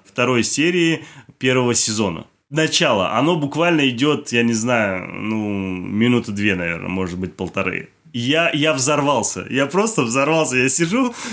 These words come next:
смотрю, ну, первая серия такая неплохая, да, и вто-, и вторая серия начинается вот с этого. И, блин, мне так прорвало на смех вообще, просто при том, что я не люблю комедии смотреть. Для меня,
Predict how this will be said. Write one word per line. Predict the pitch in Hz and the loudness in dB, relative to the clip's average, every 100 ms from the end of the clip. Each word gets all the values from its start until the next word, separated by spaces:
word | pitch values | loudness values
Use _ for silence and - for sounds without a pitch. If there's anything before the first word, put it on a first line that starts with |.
| 175 | -10
смотрю, | - - 143 143 202 | -4 0 0 0 0
ну, | 170 127 | 2 0
первая | - 190 131 | 0 0 0
серия | - 156 151 117 | 0 0 2 2
такая | 113 123 113 | 0 0 2
неплохая, | 107 104 107 104 127 110 | 0 0 -2 0 0 0
да, | 113 | 0
и | 107 117 | -2 -4
вто-, | - 151 | -2 0
и | 143 | 0
вторая | 135 143 143 135 | 0 0 2 2
серия | 127 185 165 | 2 2 2
начинается | 117 110 123 135 113 107 | 0 0 0 0 0 -4
вот | 101 | -2
с | - | 0
этого. | 180 151 110 107 - - _ _ _ _ | 0 0 -4 -6 -18 -20 _ _ _ _
И, | - 143 | -6 -2
блин, | 143 131 165 180 151 | -2 0 0 2 2
мне | 139 127 - _ | 0 0 -8 _
так | - 175 175 - | -2 0 0 0
прорвало | 156 151 143 156 165 160 | 0 2 2 2 2 2
на | 131 135 | 2 2
смех | - 160 185 202 | 2 2 2 0
вообще, | 156 139 160 135 | 0 0 0 -2
просто | 123 147 - | 0 -2 -2
при | 117 | -4
том, | 160 170 | 0 0
что | - | 2
я | 131 123 139 - - - | 2 2 0 -2 -8 -4
не | 123 | 0
люблю | 120 120 139 | 2 2 0
комедии | 151 131 127 107 92 90 | 0 2 2 0 0 -4
смотреть. | - 92 90 92 - - | -4 -8 -6 -8 -8 -10
Для | 101 101 | -4 0
меня, | 110 113 123 117 | 2 2 2 2